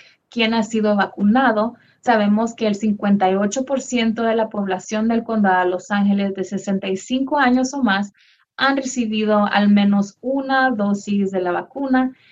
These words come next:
y el treinta por ciento ha recibido ambas dosis. Muchas gracias a toda nuestra población, eh, mayor por vacunarse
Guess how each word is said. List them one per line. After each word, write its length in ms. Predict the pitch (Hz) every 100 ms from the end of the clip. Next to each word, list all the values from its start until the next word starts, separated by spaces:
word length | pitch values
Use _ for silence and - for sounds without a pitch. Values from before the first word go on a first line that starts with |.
| _
y 140 | 240
el 160 | 277 240
treinta 380 | 240 233 233 254
por 160 | 254
ciento 420 | - 226 214 208 226
ha 80 |
recibido 720 | 220 202 208 196 190 190 190 -
ambas 380 | 196 196 185 180
dosis. 560 | 185 180 196 190 - _ _ _ _ _ _ _
Muchas 280 | 240 247 269
gracias 380 | 220 220 240 233
a 140 | 226
toda 400 | - 220 214 226
nuestra 280 | 247 240 262
población, 720 | 254 214 196 202 202 208 226 -
eh, 320 | 214 202 196
mayor 480 | 196 190 202 240 247
por 120 | 233
vacunarse 840 | 202 196 190 190 226 247 320 339